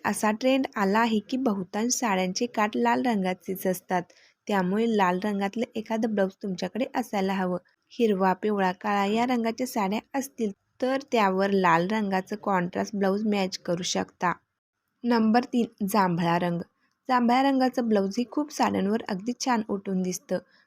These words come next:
गुलाबी, मोरपंखी, पिवळी साडी असेल तर त्यावर जांभळ्या रंगाचं ब्लाऊज ट्राय करून पहा, खूप सुंदर दिसेल. नंबर चार, गुलाबी रंग. गुलाबी रंगाचं ब्लाऊजही आपल्या कलेक्शनमध्ये असायला हवं. हिरवा, जांभळा, निळा, मोरपंखी, करडा,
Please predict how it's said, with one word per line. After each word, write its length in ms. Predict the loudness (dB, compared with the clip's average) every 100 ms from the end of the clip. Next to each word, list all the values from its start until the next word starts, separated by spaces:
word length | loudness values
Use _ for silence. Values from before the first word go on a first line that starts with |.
| _ -2
गुलाबी, 500 | 0 0 0 -2 0
मोरपंखी, 680 | 0 -2 -4 -8 -8 -8
पिवळी 360 | -6 -4 -2 -2
साडी 280 | -2 -2 -4 -6
असेल 400 | -10 -4 -6 -4
तर 60 | -8
त्यावर 360 | -4 -2 -2 -2
जांभळ्या 380 | -2 0 0 0
रंगाचं 460 | 0 -2 -4 -2
ब्लाऊज 240 | -2 -2 -2
ट्राय 160 | -2 -2
करून 300 | -2 -4 -4
पहा, 260 | -4 -4 -4
खूप 200 | -8 -6
सुंदर 320 | -2 0 0
दिसेल. 460 | 0 -2 -4 -4 -4 -8 _ _ _
नंबर 440 | 0 2 2 2 2
चार, 320 | 2 2 2 -2 0
गुलाबी 420 | 2 2 2 0
रंग. 240 | 0 -2 -6 _ _ _ -2
गुलाबी 340 | 4 4 4
रंगाचं 420 | 2 2 2 2
ब्लाऊजही 340 | 2 0 0 -2 -2
आपल्या 280 | -4 -4 -2
कलेक्शनमध्ये 680 | -2 -2 -2 -2 -2 -2 -4
असायला 380 | -6 -2 -2 0
हवं. 260 | 0 0 -4 _ _ _ -2
हिरवा, 420 | 2 2 4 2 2
जांभळा, 520 | 0 2 2 2 2
निळा, 380 | 0 0 2 0
मोरपंखी, 720 | -2 -4 -6 -8 -8 -8 -8
करडा, 520 | -2 0 2 2